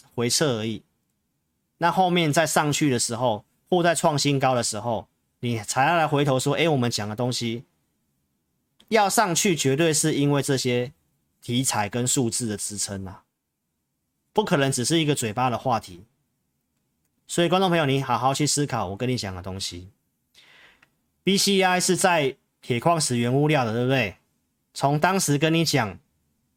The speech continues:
三千多点，这个已经涨倍了，对不对？然后从三千多点到现在九千多点，那为什么B C I会这样涨？就是铁矿石、燃煤，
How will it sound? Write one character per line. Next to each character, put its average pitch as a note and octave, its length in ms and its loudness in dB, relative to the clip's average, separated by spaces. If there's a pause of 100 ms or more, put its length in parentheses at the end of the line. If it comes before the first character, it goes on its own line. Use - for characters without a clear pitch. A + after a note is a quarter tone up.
三 F3 240 0
千 F#3+ 180 2
多 F3+ 220 2
点， A#2+ 260 0
这 E3 140 -4
个 C#3+ 140 0
已 - 20 -2
经 D3+ 380 -2
涨 G#2+ 240 -2
倍 C3+ 240 0
了， G#2 100 -4
对 A#2+ 120 -2
不 B2 60 -2
对？ G#2+ 240 -4 (360)
然 C3+ 160 0
后 F#3 120 2
从 D3 320 0
三 F3 200 0
千 F3 220 0
多 E3+ 180 2
点 B2+ 180 0
到 D3 160 2
现 D3 140 0
在 D3 140 2
九 G#2+ 200 -4
千 B2+ 240 -2
多 B2 200 -4
点， E2+ 260 -10 (1500)
那 C#3+ 100 2
为 G#3 140 4
什 C3+ 160 0
么 C3+ 100 2
B E3 180 2
C D#3+ 160 0
I D#3 80 4
会 D3+ 100 2
这 D3+ 100 0
样 C#3 140 2
涨？ F#2 300 -8 (760)
就 E3+ 140 0
是 F3+ 140 2
铁 A#2+ 220 0
矿 D3 220 2
石、 G#2+ 240 -4
燃 A2 220 0
煤， A2 460 0